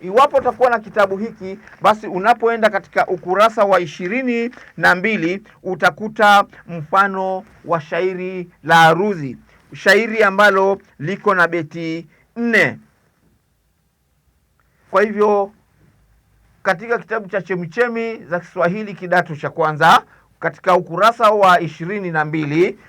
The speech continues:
utakuta mfano wa shairi la arudhi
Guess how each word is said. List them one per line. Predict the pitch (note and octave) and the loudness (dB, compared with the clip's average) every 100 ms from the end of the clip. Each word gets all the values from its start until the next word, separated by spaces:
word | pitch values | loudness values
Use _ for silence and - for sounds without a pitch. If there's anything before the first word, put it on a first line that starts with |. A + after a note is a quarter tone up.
| _ | _
utakuta | E3 E3 D#3 G3+ - F#3+ F3+ F3 - - | -4 -4 -4 -8 0 4 6 4 -2 -14
mfano | D3+ - G3+ G#3 G3 G3 - - | -12 0 0 2 -2 -4 -6 -10
wa | - D#3+ | -4 -4
shairi | D#3+ E3 F#3 F3 F3+ F3 E3+ _ - | -2 -2 -2 -2 -4 -4 -6 _ -4
la | D#3 D#3 D3 D3+ D3+ _ _ | 4 6 6 4 -2 _ _
arudhi | D3+ D#3+ G3 G#3 D#3 B2 | 2 2 2 -4 -8 -12